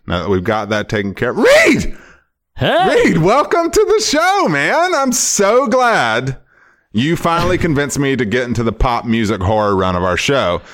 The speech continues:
Speaker 1: It seems like a, like, a case could be made that it's a bit of a jump the shark moment, if I'm honest.
Speaker 2: Wow.
Speaker 1: Like,
Speaker 2: Wow.
Speaker 1: don't get me wrong. I love some mid nineties Mariah,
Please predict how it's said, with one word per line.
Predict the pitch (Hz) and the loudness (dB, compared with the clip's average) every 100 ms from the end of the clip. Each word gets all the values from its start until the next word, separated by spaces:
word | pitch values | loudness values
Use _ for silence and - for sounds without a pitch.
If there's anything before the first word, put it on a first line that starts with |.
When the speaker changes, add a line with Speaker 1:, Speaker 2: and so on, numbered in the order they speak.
| - | -8
Speaker 1:
It | 160 156 | -4 -2
seems | - 220 233 226 202 | 0 0 0 0 0
like | 208 185 | -2 -2
a, | 180 - _ _ _ _ - | -6 -8 _ _ _ _ -6
like, | 131 131 117 - _ _ _ | -2 -2 -4 -10 _ _ _
a | 127 | -8
case | 123 175 185 - | -4 0 0 0
could | 185 | 0
be | 156 | 0
made | 156 151 131 117 | 0 0 0 0
that | 117 | 0
it's | 120 123 | 0 0
a | |
bit | 98 123 | -2 0
of | 110 | 0
a | |
jump | 95 123 117 | -2 -2 -2
the | 113 | -2
shark | 131 135 156 | -2 -2 -2
moment, | 160 170 180 - | -2 0 -2 -4
if | 147 160 | -4 -2
I'm | 160 | 0
honest. | 175 202 202 80 | 0 0 0 -2
Speaker 2:
Wow. | 107 69 - - | -4 -8 -14 -6
Speaker 1:
Like, | 123 123 | -2 -2
Speaker 2:
Wow. | 78 | 0
Speaker 1:
don't | 135 | -2
get | 175 | 0
me | |
wrong. | 180 127 104 113 _ _ _ _ _ _ | 0 0 -2 -6 _ _ _ _ _ _
I | - 104 | -4 -2
love | 107 117 | 0 -2
some | - 143 120 | -4 -2 0
mid | 120 | 0
nineties | 120 120 120 120 110 | 0 -2 -2 -2 -2
Mariah, | 120 123 123 92 85 | 0 0 0 0 -2